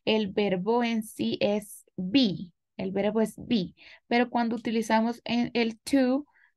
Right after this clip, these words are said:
es cuando hablamos en su forma base, está en infinitivo. Lo que, cuando yo les diga infinitivo en su forma base o en presente, es que el verbo es así como lo conocemos, prácticamente estar en presente, ¿verdad?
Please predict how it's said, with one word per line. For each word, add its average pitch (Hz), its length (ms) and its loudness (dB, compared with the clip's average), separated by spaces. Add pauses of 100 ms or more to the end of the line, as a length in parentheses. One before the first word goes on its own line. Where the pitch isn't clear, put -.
es 233 400 4 (320)
cuando 220 300 0
hablamos 208 580 0
en 220 120 -4
su 190 160 -10
forma 214 440 0
base, 190 600 -2 (100)
está 208 720 0
en 240 460 -2 (120)
infinitivo. 208 1040 -2 (460)
Lo 247 180 2
que, 247 240 4
cuando 247 260 2
yo 247 120 2
les 269 180 6
diga 262 260 4
infinitivo 247 1080 2 (340)
en 247 220 0
su 240 120 -4
forma 226 460 0
base 233 580 0 (240)
o 220 140 2
en 208 220 0
presente, 233 800 -2
es 226 160 -6
que 233 100 0
el 226 120 0
verbo 220 400 2
es 214 200 -2
así 220 240 -6
como 233 260 -2
lo 202 120 0
conocemos, 185 760 -4
prácticamente 226 960 0
estar 214 460 0
en 180 180 -2
presente, 175 640 -4
¿verdad? 185 360 -4